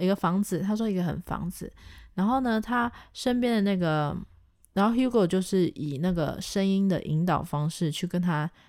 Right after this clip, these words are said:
带领他再往前走，就跟他说：“那你看到那个庙以后，你有发现什么吗？”他就说：“庙的前面站着一个人。”然后他就说：“那他长什么样子？”他说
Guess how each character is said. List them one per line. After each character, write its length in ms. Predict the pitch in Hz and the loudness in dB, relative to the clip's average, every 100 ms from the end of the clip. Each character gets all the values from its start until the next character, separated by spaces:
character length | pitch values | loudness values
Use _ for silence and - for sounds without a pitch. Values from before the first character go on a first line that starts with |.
| - | -2
带 120 | 226 | 2
领 160 | 175 143 | 2 0
他 220 | 156 165 | -2 -2
再 140 | 175 147 | 0 0
往 200 | 135 - | -2 -6
前 280 | - 135 | -8 -6
走， 180 | 165 - - - _ | -6 -8 -12 -20 _
就 120 | - | -4
跟 140 | 190 196 | 0 2
他 160 | 180 | 2
说： 220 | 185 185 196 | 2 0 0
“那 260 | 240 233 - - _ - | 0 -2 -6 -16 _ -4
你 180 | 160 151 | -2 0
看 240 | - 202 | 0 2
到 140 | 190 | 4
那 140 | 185 180 | 2 2
个 140 | 170 | 0
庙 340 | 151 180 165 147 | 2 2 2 0
以 140 | - | -2
后， 260 | 143 170 - - - | -2 -2 -2 -10 -4
你 140 | 156 | 0
有 120 | 160 | 0
发 300 | 147 156 147 | 0 0 0
现 240 | 165 160 151 | 0 -4 -4
什 200 | - - | -6 -8
么 160 | - | -8
吗？” 340 | - - - - _ _ _ _ _ _ _ - _ - | -8 -8 -8 -12 _ _ _ _ _ _ _ -20 _ -2
他 160 | 226 | 2
就 160 | 208 214 | 4 4
说： 320 | - 196 202 - - _ | 4 4 2 -2 -18 _
“庙 240 | 247 240 196 | 0 2 2
的 160 | 165 | 0
前 280 | 165 - 170 | -2 -2 0
面 280 | 185 202 185 | 2 2 2
站 300 | - 185 175 | 2 2 2
着 180 | 175 151 | 0 -2
一 140 | 165 175 | -4 -6
个 380 | 175 151 - 202 _ _ _ _ _ _ | -2 -2 -2 -10 _ _ _ _ _ _
人。” 540 | - 160 143 143 165 185 _ _ _ _ _ _ _ _ | -4 0 0 0 -2 -4 _ _ _ _ _ _ _ _
然 160 | 160 | -2
后 180 | 185 214 | 0 0
他 180 | 220 220 | 0 0
就 80 | 220 | 0
说： 180 | 220 226 | 0 0
“那 140 | 269 | 0
他 140 | 240 | 0
长 260 | 233 165 160 | 0 0 0
什 160 | - 175 | -2 -6
么 140 | 165 | -4
样 220 | 180 180 | 0 0
子？” 120 | - | -2
他 180 | - 226 | -4 -4
说 240 | 254 294 | 2 2